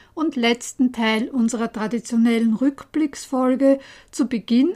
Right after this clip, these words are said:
eines neuen Jahres. Gemeinsam mit Maurizio Giorgi, meinem Co-Moderator,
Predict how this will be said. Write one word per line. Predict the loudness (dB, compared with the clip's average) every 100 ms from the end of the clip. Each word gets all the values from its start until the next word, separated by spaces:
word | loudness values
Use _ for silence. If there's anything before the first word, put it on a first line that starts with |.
| -2
eines | 0 0 0
neuen | -2 0 0 0
Jahres. | -2 -6 -10 -14 -16 -20 _ _ _ _ _ _ -4
Gemeinsam | 0 2 2 0 0 0
mit | -2 -2
Maurizio | 0 4 2 0 -4 -4
Giorgi, | -6 -6 -6 -4 -2
meinem | 2 2 2 0
Co-Moderator, | 0 4 4 4 2 0 -2 -2 -2 -4